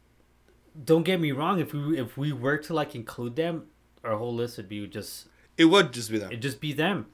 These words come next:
Speaker 2: Yeah.
Speaker 1: Because they do have a fuck ton of songs like that.
Speaker 2: Mm-hmm.
Speaker 1: But I guess, like, the whole point of this is, like,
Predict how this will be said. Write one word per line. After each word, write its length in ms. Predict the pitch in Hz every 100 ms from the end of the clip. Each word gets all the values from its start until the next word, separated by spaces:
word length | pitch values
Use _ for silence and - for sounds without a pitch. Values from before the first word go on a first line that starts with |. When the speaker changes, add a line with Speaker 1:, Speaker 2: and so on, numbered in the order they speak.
| _
Speaker 2:
Yeah. 160 | 110 85 -
Speaker 1:
Because 720 | 123 117 127 110 92 - - - _
they 580 | 107 104 104 101 101 95 95
do 220 | 123 151
have 420 | 147 123 165 175
a 60 | 113
fuck 540 | - - - 127 135
ton 160 | - 156
of 100 | 156
songs 380 | - 147 233 240
like 180 | 127 113
that. 200 | 104 113
Speaker 2:
Mm-hmm. 260 | 110 131 214 -
Speaker 1:
But 120 | 120
I 40 | 135
guess, 200 | 165 170
like, 120 | 156
the 80 | 160
whole 180 | 147 143
point 280 | - 143
of 100 | 135
this 280 | 120 113 -
is, 200 | 107 -
like, 300 | 107 98 95